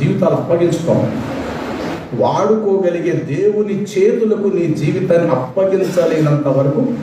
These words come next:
మన పరిస్థితి అట్లాగునే ఉంటాం. ఎప్పుడైతే వాడుకోగలిగే దేవుడి చేతికి ఉపయోగపడే పాత్రగా నువ్వైనా నేనైనా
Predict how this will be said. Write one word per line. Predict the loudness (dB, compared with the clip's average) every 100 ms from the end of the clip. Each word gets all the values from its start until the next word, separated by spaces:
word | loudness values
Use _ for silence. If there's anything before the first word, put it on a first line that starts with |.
| -6 -2
మన | 0
పరిస్థితి | 0 0 0 0 0
అట్లాగునే | 0 -2 0 0 2 0 -2 -2
ఉంటాం. | -2 -2 -4 -6 -8 -8 -8 -10 -4
ఎప్పుడైతే | -2 2 2 2 2
వాడుకోగలిగే | 0 2 2 2 2 2 2 0
దేవుడి | 0 0 2 2
చేతికి | 2 0 0 0
ఉపయోగపడే | -2 0 2 2 2 0 0 -2 -2
పాత్రగా | -2 -2 0 0 2 2
నువ్వైనా | 2 2 2 2
నేనైనా | 0 0 0 0